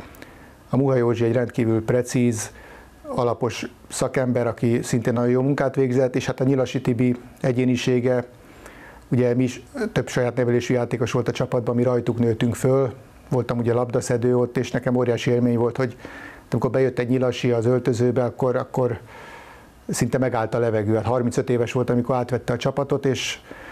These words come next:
annyira tiszteltük, hogy először nem is mertük tegezni, pedig mondta, hogy mindenki tegezheti. És akkor beállt közénk játszani, akkor meg nem értettük, hogy miért hagyta abba a játékot, hát még simán gólkirály lett volna.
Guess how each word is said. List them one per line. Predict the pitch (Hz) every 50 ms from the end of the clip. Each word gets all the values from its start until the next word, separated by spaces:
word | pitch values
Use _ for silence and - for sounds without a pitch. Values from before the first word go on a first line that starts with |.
| - - -
annyira | - 143 143 139 127 117
tiszteltük, | - 135 - - - 139 135 127 131 139 131 131
hogy | - 135 131 127
először | 135 127 123 - 143 139
nem | 131
is | 123 123 -
mertük | 135 123 117 - 123 117
tegezni, | - 135 123 120 127 117 - 143
pedig | 131 - 123 123 117
mondta, | 123 123 113 104 120
hogy | 117 110
mindenki | 123 113 110 110 107 117
tegezheti. | - 127 120 127 127 120 - 135 135 - 147 151 160 - - - - - - - - - - - - - -
És | - -
akkor | 127 131
beállt | 123 143 127 120 117
közénk | - 143 123 104 123 120 117
játszani, | 139 127 131 127 131 - 139 131 139
akkor | 131 131 143 131
meg | 135
nem | 135 131 127
értettük, | 123 123 - 127 - 127
hogy | - 135
miért | 127 131 123 110
hagyta | 113 107 - 131 123
abba | 113 104 120
a | 120
játékot, | 120 117 107 104 104 - 120 110 113 113 113
hát | 117 110
még | 117 117
simán | - - 123 117 113 110
gólkirály | 110 113 107 104 - 110 110 110 110
lett | 110 104 107
volna. | 117 117 113 110 107